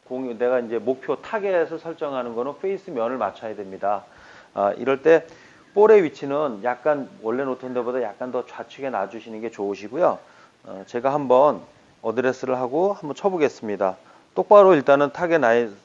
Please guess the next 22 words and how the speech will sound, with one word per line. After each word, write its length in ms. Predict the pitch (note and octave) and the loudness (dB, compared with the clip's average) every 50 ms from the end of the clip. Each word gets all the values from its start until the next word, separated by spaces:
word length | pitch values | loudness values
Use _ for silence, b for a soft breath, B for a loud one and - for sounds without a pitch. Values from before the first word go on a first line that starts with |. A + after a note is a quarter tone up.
| _ _ | _ _
선상에 480 | - - - D#3+ D3+ C#3+ B2+ B2+ C3+ | -12 -10 -8 -4 -2 -2 0 0 -2
쓴 220 | C3+ - - F3+ E3+ | -4 -4 -8 -6 -4
상태에서, 800 | F3+ F3 E3 - - C#3+ B2+ A#2 A2 - G3 F#3 D3 G2 - B B B B B B B B B B B | -4 -4 -4 -2 0 2 2 2 2 4 4 4 4 4 0 B B B B B B B B B B B
어, 200 | A2 G#2+ G#2+ G#2+ G#2+ | -2 0 0 0 0
최종 240 | - A3 G#3+ A3 G#3 | 0 2 2 4 4
낙하 300 | D3+ A2+ - - D#3+ D3+ | 4 4 2 2 0 -2
지점에 360 | C3+ C3 B2 C3+ C3+ C#3 D3+ | 0 2 2 2 2 2 0
헤드를 440 | D#3 F3 F3+ D3 C#3 B2+ C3 D3+ D#3+ | 0 0 0 0 0 0 2 0 0
살짝 320 | E3+ E3 D3+ - D3+ C#3+ | -2 -4 -4 -4 -4 -2
놓고, 580 | B2 G#2+ G2 - - - E3 F#3 G#3+ A#3 A#3 - _ _ _ _ _ | -2 -2 -4 -4 -4 0 2 2 2 2 0 -6 _ _ _ _ _
맞춰놓고 680 | - G#2+ G#2+ A2 - - C#3+ B2+ A#2 G#2 - - F#3 F3 | -2 0 0 0 0 -2 -2 -2 -2 -2 -2 -2 -2 -2
그 100 | - B2+ | -2 2
다음에 320 | A2+ A2 A2+ A#2 C3 E3 E3 | 4 6 6 6 4 2 -2
그립을 380 | - - C3+ B2 C3 B2+ C3 | -2 -4 -4 -2 0 0 2
잡습니다. 600 | B2 A2+ G#2 - - A2 G#2+ G#2 F#2+ G#2 G2 F#2+ - B B B B B B - | 2 0 -2 -2 -8 -8 -8 -4 -2 0 -2 -2 -4 B B B B B B -12
그리고 220 | - C3 D3 E3+ | -8 -6 -6 -6
스윙하는 500 | E3 - A3 A3 A3 G#3+ G3+ F#3 E3+ D#3+ | -6 -4 -2 -2 2 2 2 2 2 0
것도 520 | D3 D3+ D3 D3 - F#3+ G3+ A3 A#3+ A#3 - - _ _ | -2 -4 -4 -4 -2 0 0 0 0 -2 -8 -18 _ _
똑같습니다. 680 | - G#3+ - A#3 G#3+ A3 - D#3+ C3+ B2 A2+ A#2 G#2 | -8 0 2 2 2 2 0 -4 -4 0 2 2 2
정상적인 600 | - - A#2+ B2+ C#3 F3 F3 D#3 - D#3+ D#3 D#3 | 2 0 -4 -4 -2 -2 -2 -2 -2 -2 -4 -4
스윙 260 | D3 - E3 D#3+ D#3 D3+ | -4 -6 -6 -4 -2 -2
하듯이 520 | C#3+ B2+ C3 B2 - - F3 F#3 G3+ G#3 | -2 -2 -2 -4 -4 -2 -2 -2 -2 -2